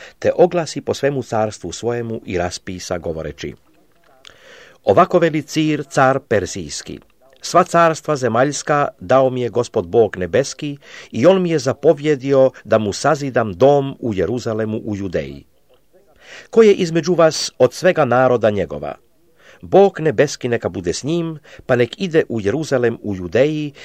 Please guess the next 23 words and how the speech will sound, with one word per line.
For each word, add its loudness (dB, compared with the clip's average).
i -4
neka 0
zida -4
dom 4
Gospoda -2
Boga -2
Izraelova, -2
Boga 4
koji -4
je -4
u -10
Jeruzalemu. -8
A -2
ko 4
bi -2
ostao 2
u -2
kojem 2
god 0
mjestu -4
gdje -4
se -6
bavi, -2